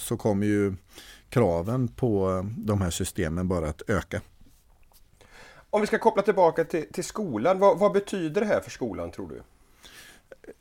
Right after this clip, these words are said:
Speaker 1: Själva digitaliseringen och behovet av kunskap i det här fallet. Alltså för, för läraren så handlar ju, eh, en av de viktiga aspekterna om att vi faktiskt ersätter vissa typer av verktyg som man använt i skolan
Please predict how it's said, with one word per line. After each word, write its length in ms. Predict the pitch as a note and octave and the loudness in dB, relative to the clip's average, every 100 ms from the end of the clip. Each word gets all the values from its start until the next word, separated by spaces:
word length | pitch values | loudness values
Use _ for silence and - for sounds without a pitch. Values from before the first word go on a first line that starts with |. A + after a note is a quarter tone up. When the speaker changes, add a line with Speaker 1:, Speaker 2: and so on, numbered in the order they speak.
| - | -6
Speaker 1:
Själva 340 | - C#3+ B2 B2 | 4 6 6 4
digitaliseringen 1000 | C3 B2+ C3 B2+ C3+ G#2+ G#2+ A#2+ B2 B2+ | 4 4 4 4 4 4 4 2 0 2
och 140 | B2 | 2
behovet 500 | C3 A#2+ C#3 G#2 A#2 | 2 2 2 0 2
av 80 | B2+ | 2
kunskap 640 | - C#3 A#2 - A2+ A2+ B2+ | 4 2 2 0 0 2 2
i 40 | |
det 80 | A#2 | 4
här 220 | C3+ E3 | 4 2
fallet. 600 | - C3+ E2+ E2+ G#2 - C3+ - - | 2 2 2 0 -8 -12 -12 -14 -2
Alltså 280 | - B2 B2+ | 2 4 2
för, 300 | B2+ C#3+ B2+ - - - | 2 2 2 -4 -16 -6
för 100 | - | 2
läraren 720 | C#3 D#3+ G#2+ G2+ A2 C#3 F3+ | 6 6 4 2 0 0 -2
så 360 | C3 F3 F3+ F3 E3 - | 0 4 4 4 0 0
handlar 320 | D#3 E3 C3 A#2+ | 2 2 4 4
ju, 220 | B2 B2+ | 4 4
eh, 180 | B2+ B2+ - - - - | 2 0 -4 -6 -6 0
en 320 | C3+ B2 C3+ | 2 2 2
av 200 | C#3 C3 | -2 -2
de 160 | C3+ | 0
viktiga 340 | D3 C3 - G#2+ | 2 0 0 0
aspekterna 520 | - F3+ - B2+ B2 | 2 0 0 0 2
om 140 | A#2+ | 2
att 340 | A2+ - - - - - | 0 -2 -10 -16 -18 -8
vi 180 | B2+ A#2+ | -4 0
faktiskt 360 | A2+ - G#2+ G3+ | 0 0 -6 0
ersätter 720 | B2 E2+ - F2+ - B2+ C3+ | 0 0 -2 -4 0 0 2
vissa 300 | D3 - F#2+ | 0 -2 -4
typer 480 | - A#2 - G#2 G2+ | 0 -2 -2 -2 -2
av 160 | G#2 | 0
verktyg 680 | - A#2 F2+ - A2 B2+ C#3 | 2 2 0 -4 -4 -2 -4
som 160 | - C3+ | -6 -2
man 120 | C3+ | -2
använt 340 | A2+ F#2 F2+ | -2 -4 -8
i 20 | |
skolan 520 | G2 - F#2+ E2+ E2 | -8 -4 -4 -4 -6